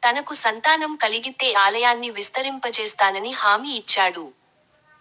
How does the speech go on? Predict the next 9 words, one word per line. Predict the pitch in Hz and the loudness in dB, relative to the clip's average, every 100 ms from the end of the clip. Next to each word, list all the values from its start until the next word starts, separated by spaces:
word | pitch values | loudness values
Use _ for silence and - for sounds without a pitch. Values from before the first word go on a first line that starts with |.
| - | 2
పండిత్ | 269 294 381 - | 2 2 -4 -2
జీ | 311 294 | -4 -4
వినయంగా | 226 226 254 262 262 | -4 -2 -2 2 0
స్పందిస్తూ, | - 202 196 208 - 214 302 - _ _ _ - | 0 -4 -4 -6 -6 -6 -8 -10 _ _ _ 2
తాను | 254 262 | 2 2
శని | 262 247 247 | 0 -2 -4
దేవుడిని | 226 220 262 302 294 | -4 -4 -4 -6 -6
మాత్రమే | 269 196 214 269 269 277 | -2 0 0 -2 -4 -4
ప్రార్థించగలనని, | 269 208 208 - 262 262 220 202 185 185 240 | 0 2 2 0 -4 -4 -2 -4 -6 -6 -8